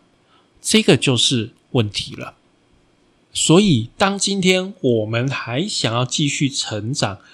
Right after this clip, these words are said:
还想要提升生产力的时候啊，只能靠什么？靠让现有的劳工，我现在的工人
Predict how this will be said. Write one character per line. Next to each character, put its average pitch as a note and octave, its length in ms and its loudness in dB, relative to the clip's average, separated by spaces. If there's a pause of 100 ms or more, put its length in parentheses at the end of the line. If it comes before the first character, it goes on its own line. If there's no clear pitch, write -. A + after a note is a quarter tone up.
(120)
还 D#3+ 340 4
想 B2+ 280 4
要 D3 160 10
提 B2+ 480 -2
升 C#3+ 360 4
生 C3 320 -2
产 G#2+ 340 -8
力 B2 180 0
的 G#2 140 -6
时 - 300 -6
候 C3+ 220 10
啊， A2 220 4 (500)
只 - 140 -2
能 A2+ 160 0
靠 B2+ 220 4
什 - 160 0
么？ B2+ 180 -8 (580)
靠 D#3+ 180 4
让 D#3+ 320 6
现 G#3 540 4
有 G#2 240 2
的 G#2+ 140 0
劳 G#2+ 240 0
工， B2+ 360 6 (340)
我 A2+ 140 4
现 F3+ 280 4
在 D#3+ 180 6
的 A#2+ 100 2
工 B2+ 320 0
人 G2+ 280 -6